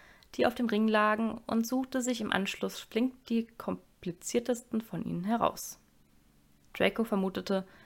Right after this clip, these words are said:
dass ihr als Heilerin die Anwendung von diagnostischer Magie wohl nicht sonderlich schwer fiel.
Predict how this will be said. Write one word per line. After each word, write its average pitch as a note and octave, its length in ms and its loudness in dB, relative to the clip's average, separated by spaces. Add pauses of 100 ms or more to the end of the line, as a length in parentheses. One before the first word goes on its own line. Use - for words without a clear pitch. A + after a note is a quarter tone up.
(220)
dass - 180 -8
ihr G#3+ 120 4
als G3+ 240 0
Heilerin F#3 440 4
die - 140 -2
Anwendung G#3+ 480 0
von G3 220 -4
diagnostischer A3+ 720 -2
Magie G3+ 460 -2 (520)
wohl B3 160 6
nicht G#3+ 260 6
sonderlich D#3+ 520 2
schwer - 260 2
fiel. - 300 -10